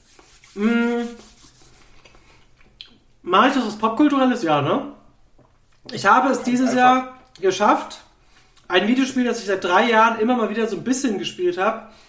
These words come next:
Speaker 1: wirklich durchzuspielen und es ist auch mein
Speaker 2: Ich
Speaker 1: persönliches
Speaker 2: war dabei.
Speaker 1: Warst du dabei?
Speaker 2: Ja, ein Teil zumindest. Selbst meine Frau war, fand das ziemlich cool.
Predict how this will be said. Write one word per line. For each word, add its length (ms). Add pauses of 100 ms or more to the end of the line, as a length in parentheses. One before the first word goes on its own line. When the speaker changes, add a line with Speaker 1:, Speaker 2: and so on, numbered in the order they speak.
(200)
Speaker 1:
wirklich 360
durchzuspielen 760
und 80
es 60
ist 120
auch 140
mein 240
Speaker 2:
Ich 60
Speaker 1:
persönliches 320
Speaker 2:
war 100
dabei. 500 (880)
Speaker 1:
Warst 200
du 40
dabei? 360 (1600)
Speaker 2:
Ja, 260
ein 120
Teil 280
zumindest. 400
Selbst 200
meine 120
Frau 340
war, 120
fand 300
das 180
ziemlich 360
cool. 240